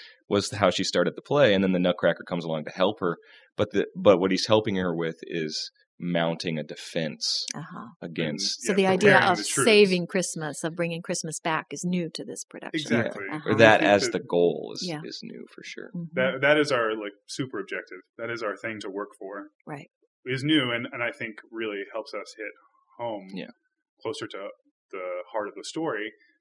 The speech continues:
Speaker 3: 'cause it's about, um, not necessarily about Christmas as a spiritual holiday or anything like that, but as a time to be with the people that
Speaker 2: It's
Speaker 3: you
Speaker 2: really a
Speaker 3: care
Speaker 2: story
Speaker 3: about.
Speaker 2: about family. It's,
Speaker 3: It's
Speaker 2: I would
Speaker 3: really a
Speaker 2: call
Speaker 3: story
Speaker 2: it,
Speaker 3: about
Speaker 2: it's a
Speaker 3: family.
Speaker 2: romance in the sense of a Shakespearean romance, where it's
Speaker 1: Yeah.
Speaker 2: the reunion of,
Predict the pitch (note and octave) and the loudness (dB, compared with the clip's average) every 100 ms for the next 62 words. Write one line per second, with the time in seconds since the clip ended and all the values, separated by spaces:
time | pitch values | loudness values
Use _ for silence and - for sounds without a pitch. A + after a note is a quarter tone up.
0 | _ _ - G#2 G2 - F#2 F2+ F2 F2+ | _ _ -14 -12 -12 -14 -12 -10 -8 -10
1 | - - F#2 F2 F2+ _ _ _ _ _ | -14 -20 -20 -20 _ _ _ _ _ _
2 | _ _ - _ - D3+ D3 B2+ G#2 G2 | _ _ -20 _ -16 -12 -12 -14 -14 -14
3 | F#2+ F2+ F2+ - - G2+ G2 F2+ G2 F2 | -14 -12 -14 -14 -16 -16 -18 -18 -16 -14
4 | F2+ F2 F#2 _ _ _ _ _ - - | -12 -12 -14 _ _ _ _ _ -20 -14
5 | C#3 C#3 B2+ A2 E3 F3+ F3 E3 E3 D#3 | -12 -10 -12 -10 -4 -4 -2 -2 -4 -2
6 | D3+ D3 G3 G3 C#3 B2+ A2+ C3 B2 A#2 | -4 -2 -4 0 0 0 -4 -6 -8 -8
7 | G#2+ G2+ G2 F#2 - G2+ G#2 - F#2 A3+ | -6 -6 -6 -8 -12 -16 -14 -14 -6 -6
8 | - B3+ G3+ E3 D3 - E3+ D3+ - - | 0 0 2 0 -4 -2 -2 -2 -6 -8
9 | D3+ - A3 - A3 C4 G#3+ A#3 G#3+ - | -6 -2 0 6 6 8 8 8 8 8
10 | A#3 A3+ A3+ G#3+ A#3 G#3 - - - - | 4 6 4 6 4 4 -2 -10 -8 -2
11 | G3+ F3+ - F#3 F3+ E3+ E3+ E3+ - - | -2 -2 -2 -2 -2 -6 -6 -6 -6 -4
12 | F#3 D#3+ - A#2 A#2 - - E3 D#3 D#3 | -2 -4 -8 -12 -12 -14 -10 -6 -6 -2
13 | E3+ F3 F#3 G3 F3+ F3+ E3 E3 - D3 | 0 2 0 0 -2 -4 -6 -8 -6 -4
14 | D#3+ | -6